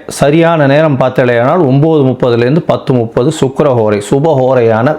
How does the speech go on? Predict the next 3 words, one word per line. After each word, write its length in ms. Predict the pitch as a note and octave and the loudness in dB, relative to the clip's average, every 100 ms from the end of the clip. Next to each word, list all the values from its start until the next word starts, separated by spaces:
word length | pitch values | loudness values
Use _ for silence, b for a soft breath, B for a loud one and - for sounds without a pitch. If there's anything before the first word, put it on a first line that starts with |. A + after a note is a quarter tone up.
| G#2 | -2
வியாழக்கிழமையில 1040 | G#2+ A2+ D3 F#3 E3+ - C3 B2+ B2+ B2 G#2+ | 0 0 0 0 -2 -2 -2 0 0 0 0
வரக்கூடிய 540 | A2+ A#2 A2 G2 C#3 F3 | -2 -2 -2 0 -2 -2
சுபஹோரை. 580 | A#2+ A#2 A2 G#2 A2 | -2 0 0 0 -2